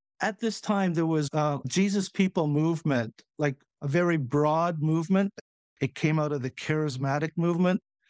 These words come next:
These were young people who were maybe disillusioned with the church, maybe still involved somewhat with mainstream churches, but really l-, living the gospel in a way. David Berg and the Children of God, which his little group became known as,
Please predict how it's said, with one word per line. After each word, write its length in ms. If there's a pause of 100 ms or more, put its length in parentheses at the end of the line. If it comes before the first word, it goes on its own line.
(160)
These 300
were 100
young 360
people 580
who 240
were 140
maybe 320
disillusioned 680
with 160
the 140
church, 500 (240)
maybe 220
still 420
involved 500
somewhat 500
with 160 (140)
mainstream 540
churches, 560
but 280 (280)
really 540
l-, 180
living 480
the 100
gospel 600
in 160
a 80
way. 280 (560)
David 520
Berg 520
and 140
the 80
Children 460
of 140
God, 420
which 280
his 200
little 240
group 320 (240)
became 380
known 260
as, 400